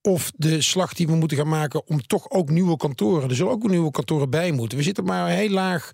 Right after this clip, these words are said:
ehm, eh, leegstandspercentage. Ja, die nieuwe kantoren die gaan er niet komen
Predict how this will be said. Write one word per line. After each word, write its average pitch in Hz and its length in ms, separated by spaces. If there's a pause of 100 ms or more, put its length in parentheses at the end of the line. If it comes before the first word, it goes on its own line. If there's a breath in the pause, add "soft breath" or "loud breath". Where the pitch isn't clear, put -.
(460 loud breath)
ehm, 165 320
eh, 165 320
leegstandspercentage. 127 1080 (240 loud breath)
Ja, - 100
die 202 100
nieuwe 226 260
kantoren 190 460
die 190 120
gaan 202 180
er 190 80
niet 220 240
komen 214 560